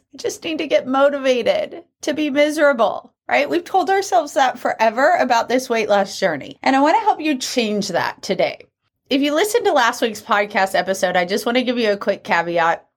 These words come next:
You'll know from last week's episode that I'm having some teeth issues. And I had a decision this morning to make as I'm recording this. Eliza, my four-year-old, is at daycare today, and it's probably her last day before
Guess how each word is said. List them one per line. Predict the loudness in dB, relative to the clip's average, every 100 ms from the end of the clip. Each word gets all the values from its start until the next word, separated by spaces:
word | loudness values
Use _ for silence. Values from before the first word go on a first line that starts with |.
| _ _
You'll | 0 0
know | 2 4 4 4
from | 2 0
last | 2 2 0
week's | -4 -4 -2
episode | 2 2 2 0
that | 2 2
I'm | 2
having | 0 0 0 -2 -2
some | -2 -4
teeth | -4 -8 -2
issues. | -2 0 -2 -4 -4 -6 -12 -2
And | 2 4 4 2 -2 _ _ -4
I | 0
had | 2 2
a | 2
decision | 0 0 0 2 2 2
this | 0 -2
morning | -6 -4 -4 -4
to | -4
make | -2 -2 -2 -6 -18 _ 0
as | 2
I'm | 2 0
recording | 0 0 0 -2 -6
this. | -10 -12 -18 _ _
Eliza, | 0 4 2 2 2 4 4 4
my | 2 2
four-year-old, | 2 0 2 2 2
is | 0 0
at | 0 0
daycare | 0 0 0 2
today, | 2 4 4 4
and | 2
it's | 0 0
probably | 0 2 0
her | 0
last | 0 2 2 0 -4 -2
day | 2 4 2 0
before | 0 -2 0 2 2 2 2 -2